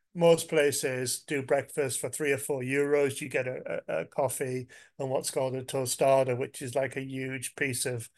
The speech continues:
baguette. The further inland you go, the bigger it gets. And you can have tomatoes on it, like a tomato puree, like a tomato sauce on it, mixed with garlic. You can have ham, cheese, marmalade. That's sort of the Spanish breakfast.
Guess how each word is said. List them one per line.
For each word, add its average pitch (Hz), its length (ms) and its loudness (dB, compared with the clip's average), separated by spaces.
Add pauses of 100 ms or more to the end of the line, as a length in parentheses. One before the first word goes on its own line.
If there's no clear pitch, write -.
(360)
baguette. 123 580 6 (200)
The 151 80 0
further 143 420 10
inland 131 460 6
you 127 60 -4
go, 123 200 2
the 120 80 -2
bigger 123 340 0
it - 140 -10
gets. 117 440 -4 (260)
And 139 100 -2
you 139 100 -2
can 139 180 2
have 127 360 4 (420)
tomatoes 139 720 6
on 139 180 4
it, 131 280 2
like 123 180 -2
a 135 60 -6
tomato 127 840 4 (140)
puree, 143 400 6
like 131 160 2
a 135 40 -8
tomato 131 440 2
sauce 135 440 4
on 139 120 2
it, 156 160 -4
mixed 139 260 -8
with 123 140 -8
garlic. 139 520 4 (400)
You 131 120 -8
can 139 140 -2
have 131 180 2
ham, 131 500 4 (340)
cheese, 131 720 2 (180)
marmalade. 127 640 4 (260)
That's - 220 6
sort 151 240 8
of 135 100 2
the 139 80 2
Spanish 147 400 2
breakfast. 143 600 -4